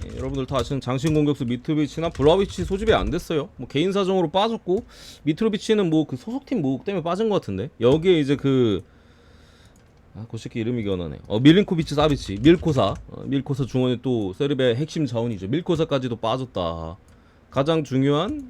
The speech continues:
뭐 새 선수라고도 볼 수 있는데 공백이 지금 있는 세르비아고요. 스페인 뭐 야말이나 이런 애들 소집이 됐어요. 어, 야말이나 저 부상당한 메리노 같은 경우 빠지긴 했습니다만, 뭐 야말, 다니 올모도 소집이 됐고,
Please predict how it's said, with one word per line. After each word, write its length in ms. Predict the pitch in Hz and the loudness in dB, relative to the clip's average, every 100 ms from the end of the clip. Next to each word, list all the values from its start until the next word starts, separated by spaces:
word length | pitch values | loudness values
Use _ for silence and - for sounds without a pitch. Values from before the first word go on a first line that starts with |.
| - | -12
뭐 220 | 113 110 | -8 -6
새 160 | 110 165 | -4 -2
선수라고도 540 | 170 156 156 143 123 | -2 2 2 2 -2
볼 220 | - 139 | 0 0
수 160 | 139 131 | 0 -2
있는데 460 | 123 120 101 92 - - - | 0 0 0 -2 -4 -14 -8
공백이 420 | 123 131 135 123 | -2 0 2 0
지금 300 | 107 120 123 | -2 -2 -2
있는 200 | 107 113 | 0 -2
세르비아고요. 840 | 110 143 143 131 127 92 87 80 123 - - - - - | -2 -2 -2 0 0 0 -4 -6 -8 -16 -20 -20 -20 -20
스페인 680 | - - 226 240 233 233 | -18 2 6 6 6 4
뭐 120 | 202 135 | 4 2
야말이나 600 | 92 160 226 254 277 220 | 2 0 0 0 2 2
이런 140 | 165 | 2
애들 140 | 202 | 0
소집이 360 | 190 226 240 254 | -2 -2 -4 -4
됐어요. 540 | 151 139 - 196 160 - | -2 -2 0 0 0 -2
어, 80 | - - | -14 -8
야말이나 640 | 101 143 160 165 165 160 | -6 -4 -4 -2 -2 -2
저 100 | 147 | -4
부상당한 540 | 123 139 165 165 160 | -4 -2 0 0 0
메리노 340 | 110 117 160 170 | 2 2 2 2
같은 260 | 156 160 | 2 0
경우 200 | 156 151 | 0 0
빠지긴 400 | 135 160 165 165 | 2 0 0 -4
했습니다만, 760 | 180 175 180 170 156 160 202 262 - - - - - - - - - | -4 -6 -6 -4 -4 -4 -6 -8 -14 -16 -16 -10 -6 -2 -4 -4 -12
뭐 140 | 98 113 | -6 -2
야말, 460 | 107 156 185 165 - - - - - - - _ 131 | 0 0 0 0 -4 -18 -20 -18 -18 -20 -20 _ -6
다니 200 | 120 151 | -2 0
올모도 320 | 170 170 156 | 2 0 -2
소집이 320 | 156 170 175 | -4 -6 -6
됐고, 460 | 151 120 - 117 | -4 -4 -2 -4